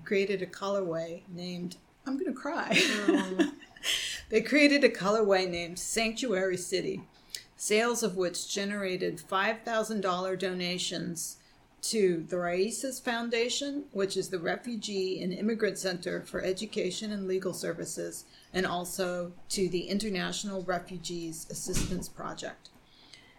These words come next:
Speaker 1: And I just thought that was a wonderful way for the knitting community to find a way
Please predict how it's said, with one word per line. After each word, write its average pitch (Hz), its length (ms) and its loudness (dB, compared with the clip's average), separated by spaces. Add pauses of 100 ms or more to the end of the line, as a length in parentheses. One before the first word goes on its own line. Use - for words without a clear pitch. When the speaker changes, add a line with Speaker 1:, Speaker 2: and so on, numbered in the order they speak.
(1600)
Speaker 1:
And 247 300 2
I 220 120 0
just - 300 -6
thought 208 260 0
that 214 140 2
was 226 160 2
a 214 40 0
wonderful 240 480 0
way 233 540 4 (580)
for 208 200 -2
the 208 140 0
knitting 233 380 6
community 190 640 -2
to 208 140 -8
find 196 380 -4
a 226 40 -2
way 180 460 -2